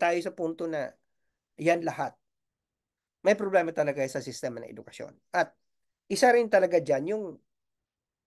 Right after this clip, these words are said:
paggamit ng language na sa elementary, hindi gamay ng estudyante. Mas mabuti pong ituro ang math at science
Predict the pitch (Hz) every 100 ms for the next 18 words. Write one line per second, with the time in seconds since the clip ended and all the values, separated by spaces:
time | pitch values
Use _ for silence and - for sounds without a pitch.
0 | - 175 185 170 180 175 170 165 160 160
1 | 156 139 131 123 - 196 165 151 _ _
2 | - 170 180 175 165 160 156 135 135 170
3 | 165 165 151 143 135 131 127 127 104 101
4 | 107 _ _ _ _ _ _ _ _ -
5 | 190 214 202 170 170 170 175 156 170 156
6 | - 156 160 151 131 139 131 - - -
7 | 127 107 - - - -